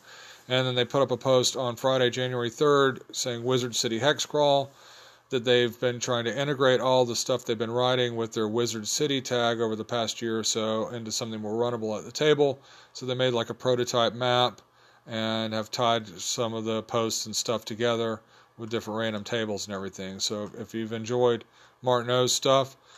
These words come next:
and want to check this out, it's a way to kind of tie some of this Gathix Hall and some of these other things, uh, random tables and stuff I've shared from Martin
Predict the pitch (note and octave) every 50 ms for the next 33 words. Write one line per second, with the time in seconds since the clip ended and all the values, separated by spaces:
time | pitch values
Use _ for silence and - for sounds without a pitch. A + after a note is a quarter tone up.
0 | - - _ _ A#2+ A#2 A2+ A2+ A#2 A#2+ A#2+ A2+ G#2+ - C3 A#2+ - - A#2 G#2+
1 | - A#2 C3 C3 C3+ C#3 C#3 C3 A2 - - C3 A#2+ A2 - - A#2+ A2+ A#2 A#2
2 | A#2 A2+ A2 - B2 A2+ A2 G#2+ - - A#2+ A#2 A#2 A2+ A2+ G#2+ - - B2 A2+
3 | A2+ A2 A2 G#2 - - F#2+ - - A#2 A2+ A2 - - F#2 - - - C#3 C#3
4 | C#3 C3+ C3+ C3 C3 C3 B2 A#2+ A2+ A2 A2 G#2 - A#2 A2 A2 G#2+ G#2+ A#2 A2+
5 | A2+ G#2+ - - A#2+ A2 G#2+ G#2 - - - - - - - - - _ - A2
6 | G#2+ G#2 A2 A2+ A2+ A2+ A2+ G#2+ - A#2 A2 G#2+ A#2 A2+ G2 G2 G2+ - - B2
7 | G#2+ - A2+ G#2 G2 - - - A2 G#2+ G#2+ G#2 F#2 - - A2+ G#2 G#2 G#2+ G#2
8 | G#2+ G2+ G2+ A2 G#2+ G#2